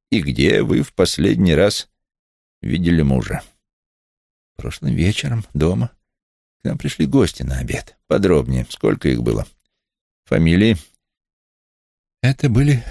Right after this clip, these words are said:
клиенты Барри. Важные клиенты. Э, все, кроме одного.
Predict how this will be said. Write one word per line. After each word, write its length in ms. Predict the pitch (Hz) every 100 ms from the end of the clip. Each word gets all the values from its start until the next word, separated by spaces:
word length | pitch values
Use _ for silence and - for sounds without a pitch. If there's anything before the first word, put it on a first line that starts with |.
| -
клиенты 440 | - 113 113 120 104
Барри. 440 | 65 57 - - _ _ _ _ _ _
Важные 420 | 151 90 80 80
клиенты. 580 | 82 73 65 67 - - _ _ _ _ - -
Э, 160 | - 101
все, 240 | - 147
кроме 300 | - 123 110
одного. 460 | 90 92 64 57